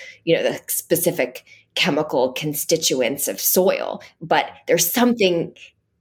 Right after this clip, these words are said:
i-, in the way that he's thinking about the kind of visible and the invisible, or the empirical and the, um, you know, and the, the, maybe the metaphysical, um,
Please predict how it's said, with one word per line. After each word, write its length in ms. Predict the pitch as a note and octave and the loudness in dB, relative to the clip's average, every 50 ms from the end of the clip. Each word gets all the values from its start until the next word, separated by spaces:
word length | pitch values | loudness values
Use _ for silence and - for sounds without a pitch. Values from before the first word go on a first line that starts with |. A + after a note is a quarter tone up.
| - - | -16 -12
i-, 100 | - - - - - | -12 -12 -12 -4 2
in 300 | - B3+ C4+ A3+ A#3 A#3+ | 4 4 4 4 4 4
the 100 | A3+ G3+ | 4 4
way 220 | F#3+ F#3+ E3+ E3+ F3+ | 6 6 4 4 4
that 160 | E3+ - - | 2 0 -2
he's 320 | - E3+ E3 F3+ F3+ - | -2 0 0 0 0 0
thinking 360 | - F#3 F3 F3 F#3 F3 - | 2 2 2 2 0 -2 -2
about 300 | C3 - A#2 E2+ E2 - | -2 0 0 0 0 0
the 80 | - E3 | -2 -2
kind 160 | - E3 C3+ | -2 -2 -2
of 100 | C#3+ D3 | -2 0
visible 500 | D#3 E3 D#3 F3 D#3+ D3 D3+ C#3+ C#3 C3 | 0 0 2 2 2 4 4 4 4 4
and 140 | C3+ D3 D3 | 4 2 2
the 140 | - - E3 | 2 2 2
invisible, 640 | E3 E3 C#3 A#2+ A#2 - - F#2+ A2+ B2 A2+ G#2 G#2 | 2 2 2 0 0 0 0 0 0 0 2 2 0
or 80 | B2+ | 0
the 260 | C3+ A#2+ - - - | 0 -2 -2 -2 -2
empirical 800 | - D#3+ D#3 - - - F#3+ E3+ - D3 - - D#3 C3+ C3+ - | -2 -2 -2 -2 0 2 4 4 4 2 2 2 2 2 2 2
and 240 | - D3 D3 D3 C3+ | 0 -2 -2 -2 0
the, 280 | C#3 C3+ A#2 G#2+ - - - - - - - - _ - | 2 2 2 2 0 -2 -6 -18 -20 -20 -20 -18 _ 0
um, 420 | E3 D#3 C#3 B2+ A#2+ F2+ G#2+ C#3 - - - - - - - _ _ _ _ _ _ _ - | 2 2 2 2 0 -2 -4 -8 -10 -14 -20 -20 -20 -20 -20 _ _ _ _ _ _ _ 0
you 140 | F#3 D#3+ | 0 2
know, 160 | A#2+ F#2+ B2 C3+ | 2 2 2 0
and 160 | C3+ C#3 C3+ | 0 0 0
the, 260 | A#2 G2+ C#2 - - - _ | 0 -2 -2 -4 -8 -10 _
the, 380 | - D3+ C3+ A#2+ A2+ G#2 F#2+ - - _ _ _ _ - - - _ _ _ _ _ - - - _ _ _ _ _ _ - D3+ - - _ _ | -2 0 0 2 2 0 0 -4 -8 _ _ _ _ -20 -20 -20 _ _ _ _ _ -20 -20 -20 _ _ _ _ _ _ -16 -16 -16 -16 _ _
maybe 240 | - D#3 F#3 D#3 D3+ | -2 0 2 2 4
the 80 | C#3+ D3+ | 2 2
metaphysical, 720 | D3+ C3 C3+ - - F#3 E3+ F3+ F3 - - - - - - - - - - | 2 0 0 0 0 0 0 0 0 -2 -2 -4 -4 -6 -12 -20 -8 -2 0
um, 360 | F#3+ C#3+ C3 C3 A#2 A#2+ | 2 2 2 2 0 -4